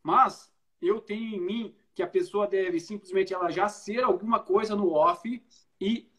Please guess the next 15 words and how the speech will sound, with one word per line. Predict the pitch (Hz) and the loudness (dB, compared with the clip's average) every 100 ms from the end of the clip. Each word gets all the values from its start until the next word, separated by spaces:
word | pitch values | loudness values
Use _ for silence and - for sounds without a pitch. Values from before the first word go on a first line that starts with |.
| _ | _
usar | 226 220 151 202 285 | -4 -4 2 4 4
o | 233 | 0
digital | - 202 - 180 233 156 - _ _ | -8 -10 2 4 4 0 -8 _ _
pra | - 185 175 | -8 -4 -2
ela | 190 202 - | 0 0 -2
escalar | 196 - 233 208 196 247 240 | -8 -8 -4 0 2 0 -2
o | |
seu | 190 190 | -6 -6
negócio. | 180 156 139 127 - _ _ _ _ - | -6 -8 -12 -12 -18 _ _ _ _ -10
Ela | 147 170 165 - _ _ _ - - | -6 -2 -2 -4 _ _ _ -20 -8
entrando | 185 202 202 254 269 | -4 -4 -2 -4 -4
direto | 220 269 233 - - | -6 -2 0 0 -2
somente | - 190 202 226 | -4 -4 -4 -8
no | - _ _ | -12 _ _
digital, | 196 - 175 175 - | -12 0 0 0 -4